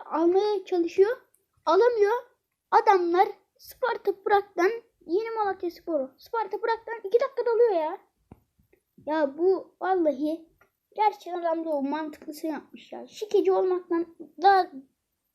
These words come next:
iyisi. Yani gitmiş orada normal oyununu oynayacak. Hakemlere karşı oynayacak. Aslında söylediğim uç-,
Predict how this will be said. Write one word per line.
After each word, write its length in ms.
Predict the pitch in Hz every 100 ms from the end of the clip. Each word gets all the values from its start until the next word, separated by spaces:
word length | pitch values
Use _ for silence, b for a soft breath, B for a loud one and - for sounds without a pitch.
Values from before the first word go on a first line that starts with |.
| _
iyisi. 520 | 262 262 254 220 233 - _ _ _ _ _
Yani 280 | 302 269 262
gitmiş 320 | 370 - -
orada 320 | 302 262 285 330 _ _ _ _ 370
normal 420 | 370 320 330 330
oyununu 300 | 311 311 302
oynayacak. 500 | 277 240 214 226 - _ _
Hakemlere 600 | - 415 349 285 262 262
karşı 360 | 320 466 - 359
oynayacak. 580 | 269 226 220 226 - _ _ _ _ b b b b
Aslında 320 | - 294 285
söylediğim 640 | - 269 269 269 269 262 269
uç-, 160 | -